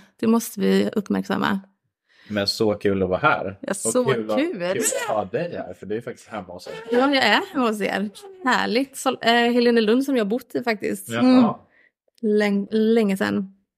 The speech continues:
Speaker 2: Mm.
Speaker 1: Men, eh, hur mår ni? Är det bra?
Speaker 3: Ja, alltså, vi mår bra. Nu är det st-, just, just här och nu så är jag lite, lite trött. Den här bebisen håller oss vakna om nätterna.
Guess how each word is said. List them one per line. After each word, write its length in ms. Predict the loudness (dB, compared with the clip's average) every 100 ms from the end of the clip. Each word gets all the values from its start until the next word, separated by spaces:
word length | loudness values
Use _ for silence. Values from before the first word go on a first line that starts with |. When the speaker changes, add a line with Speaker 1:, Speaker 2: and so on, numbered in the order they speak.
| _
Speaker 2:
Mm. 140 | -12 -12 -14 -18 0
Speaker 1:
Men, 320 | 6 6 6
eh, 360 | 4 2 0
hur 120 | -4 0
mår 160 | 2
ni? 80 | 2 0 -2 _ _ _ _ _ _ _
Är 40 |
det 60 | -2
bra? 140 | 2 2 0 _ _ _ 0 6 8
Speaker 3:
Ja, 220 | 8 6 -2
alltså, 500 | -2 0 0 0 2
vi 180 | 4 4
mår 160 | 4 2
bra. 500 | 4 6 8 6 6
Nu 200 | 4 4
är 40 |
det 80 | 2
st-, 320 | -2 -6 -6
just, 440 | 2 2 2 -2 0
just 400 | 0 0 -8 0
här 340 | 4 6 6
och 80 | 4
nu 160 | 4
så 120 | 2 0
är 120 | 2
jag 120 | 2
lite, 440 | 2 2 2 -2
lite 340 | 0 0 0 -8
trött. 800 | -8 -6 2 2 2 -6 -20 -20 -10
Den 100 | 0
här 120 | 2 6
bebisen 560 | 6 6 2 -2 0
håller 260 | 0 2 0
oss 120 | 0
vakna 260 | 0 0 0
om 140 | 2
nätterna. 600 | 4 4 4 6 8 6